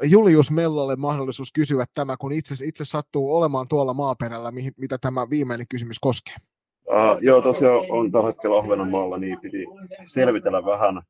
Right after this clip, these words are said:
Speaker 2: tämän kysymyksen taustaa. Ja tällä hetkellä Ahvenanmaalla toimii kuusi eri salibändiseuraa, eli F P C Åland, I F Fram, I F Finst-, äh, Finsten Fram Raterna,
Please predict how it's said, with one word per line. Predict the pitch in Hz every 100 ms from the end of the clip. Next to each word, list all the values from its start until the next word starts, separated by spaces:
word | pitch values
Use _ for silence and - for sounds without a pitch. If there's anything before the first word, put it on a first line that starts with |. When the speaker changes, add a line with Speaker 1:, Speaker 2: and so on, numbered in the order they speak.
| _ -
Speaker 2:
tämän | 95
kysymyksen | 104 104 104 - 92
taustaa. | 104 117 107 - -
Ja | 90
tällä | 110 107
hetkellä | 104 - 95 104
Ahvenanmaalla | 107 92 90 90 87 85 85 _
toimii | 95 92 90 90 90 _ _ _ _ _ - 415
kuusi | 339 294 - 107
eri | 107
salibändiseuraa, | 101 107 107 92 90 90 101 113 - 110 104 95 90 87
eli | 90
F | 95 _
P |
C | 85 92
Åland, | 87 98 92 85 85 -
I | 104 95
F | 87 -
Fram, | 120 127 117 - _ _ - 110
I | 104
F | 98 - - 113
Finst-, | 104 98 - _ - - - _ -
äh, | 101 101
Finsten | 139 120 - 104 95
Fram | - 98 95
Raterna, | 101 101 98 101 95